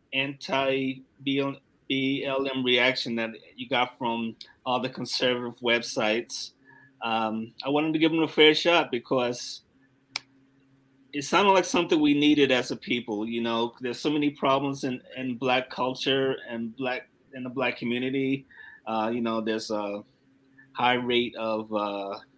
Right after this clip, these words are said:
crime in the black community. There's a high rate of abortion. There's the education gap, which of course leads to the achievement gap.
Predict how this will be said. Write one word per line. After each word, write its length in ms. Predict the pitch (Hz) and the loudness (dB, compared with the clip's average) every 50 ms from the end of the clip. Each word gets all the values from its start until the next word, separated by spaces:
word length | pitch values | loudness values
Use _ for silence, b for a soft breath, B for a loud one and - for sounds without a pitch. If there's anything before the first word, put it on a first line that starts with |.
| _ - | _ -16
crime 600 | - - 131 120 117 120 120 123 123 127 127 127 | -6 -4 -2 0 2 4 4 4 2 2 0 -2
in 120 | - 131 127 | -4 -4 -4
the 80 | 127 | -4
black 280 | 120 123 123 117 117 - | -2 0 2 2 2 0
community. 580 | - 127 120 123 127 127 127 131 127 127 123 113 | -2 -4 -4 -2 -4 -4 -4 -2 -4 -4 -4 0
There's 420 | 113 107 107 107 107 107 107 - | 0 2 2 2 0 -2 -2 -2
a 280 | 113 107 104 104 104 104 | -2 0 0 0 0 -2
high 180 | 107 120 120 117 | 0 0 0 2
rate 220 | 120 120 113 110 | 2 2 0 0
of 140 | 113 113 113 | 0 -2 -4
abortion. 720 | 110 110 110 120 117 120 123 123 - - 123 120 120 113 | -6 -6 -2 0 2 2 2 2 0 -2 0 0 0 2
There's 240 | 110 107 107 107 - | 2 2 0 0 -2
the 200 | 117 107 110 - 113 | -4 -4 -2 -2 -2
education 800 | 123 123 123 127 117 - 127 120 123 127 - 131 123 123 123 - b b b b b b _ _ | -2 -2 -2 -4 -6 -2 0 0 0 0 -2 -4 -4 -4 -6 -8 b b b b b b _ _
gap, 340 | 123 117 117 120 120 - - 110 - - - | 2 4 4 4 2 0 -6 -10 -10 -8 -6
which 220 | 123 113 107 - | -4 -4 -4 -4
of 40 | - | -2
course 340 | - 117 113 113 110 - 120 | 0 2 2 2 2 2 0
leads 220 | 113 117 117 117 | 2 2 2 0
to 160 | - - 123 110 | -2 -6 -4 0
the 140 | 110 110 | 0 0
achievement 580 | 107 104 - - 123 123 127 127 131 120 120 120 | 0 2 0 0 2 0 0 0 0 -2 0 2
gap. 360 | 123 117 117 117 120 - - | 6 6 6 6 6 2 -2